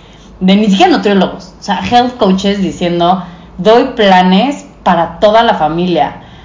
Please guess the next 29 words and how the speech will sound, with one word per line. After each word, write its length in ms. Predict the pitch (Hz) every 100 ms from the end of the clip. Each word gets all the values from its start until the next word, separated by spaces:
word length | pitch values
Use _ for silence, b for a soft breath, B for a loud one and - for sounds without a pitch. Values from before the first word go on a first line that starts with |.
| B B B B
Y 60 | 233
entonces 200 | 190 240
en 60 | 247
mi 80 |
cabeza 300 | 247 247 254
es 120 | 277 -
como 220 | 277 262
de, 80 | 240
"Güey, 440 | 233 269 269 262
¿cómo 280 | - 262 320
pretendes 680 | - 208 190 214 214 226 214
dar 140 | 214
una 260 | 262 277 196
dieta 640 | 180 180 185 175 160 196 170
así 260 | 151 170
de 140 | 160 156
que 240 | 143 - -
toda 120 | 494
la 80 | 480
familia 460 | 196 175 180 185 185
va 60 |
a 40 | 190
desayunar, 1000 | 233 226 151 151 160 170 170 175 190 B B B B 190
va 80 | 208
a 100 | 202
comer 320 | 254 226 208
y, 120 | 208
o 140 | 185 202
sea, 800 | 247 220 214 208 202 - -